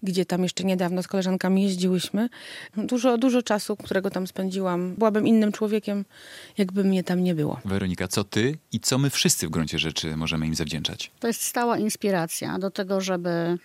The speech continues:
Speaker 3: wyrażać siebie, żeby, po prostu, żeby być sobą, żeby się nie wstydzić tego, w czym się człowiek urodził i co jest jego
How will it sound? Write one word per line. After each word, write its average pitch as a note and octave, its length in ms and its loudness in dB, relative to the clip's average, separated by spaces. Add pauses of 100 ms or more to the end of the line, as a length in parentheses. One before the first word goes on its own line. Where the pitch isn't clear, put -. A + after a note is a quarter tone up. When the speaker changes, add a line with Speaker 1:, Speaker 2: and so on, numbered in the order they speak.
(100)
Speaker 3:
wyrażać G3+ 460 2
siebie, G3+ 420 0
żeby, G3 320 -4
po - 120 -2
prostu, F#4 320 0
żeby B3+ 220 2
być D#4+ 200 -2
sobą, G#3+ 400 2
żeby G3+ 280 -2
się A3 180 0
nie A3+ 140 4
wstydzić B3+ 480 0
tego, B3+ 460 2
w - 80 -14
czym D4 160 2
się C#4 100 -4
człowiek D4 260 0
urodził A#3 640 4
i G3+ 460 2
co A3 460 2
jest G#3+ 340 0
jego G3 440 2